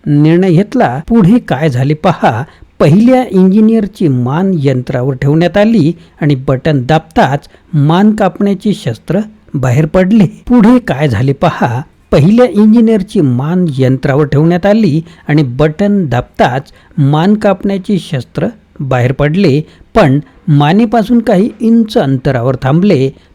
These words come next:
पुढे मृत्यूदंडाची कारवाई करणारा माणूस म्हणाला की, "देव तुला मारू इच्छित नाही," आणि त्या इंजिनियरला सोडून देण्यात आले. नंतर दुसऱ्या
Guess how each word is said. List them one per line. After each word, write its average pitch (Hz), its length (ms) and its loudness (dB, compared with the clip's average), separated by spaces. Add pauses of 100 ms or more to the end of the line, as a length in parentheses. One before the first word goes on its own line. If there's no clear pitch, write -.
पुढे 156 440 2 (300)
मृत्यूदंडाची 208 1040 2
कारवाई 135 380 -2
करणारा 143 420 -2
माणूस 117 280 -6 (100)
म्हणाला 143 520 0 (300)
की, 180 80 -2
"देव 160 300 2
तुला 196 300 0
मारू 123 380 -2
इच्छित 160 420 -6
नाही," 165 440 0 (280)
आणि 160 180 2
त्या 208 160 -2 (120)
इंजिनियरला 208 760 2 (180)
सोडून 131 540 -4
देण्यात 143 360 0
आले. 160 400 0 (160)
नंतर 226 340 2
दुसऱ्या 214 500 2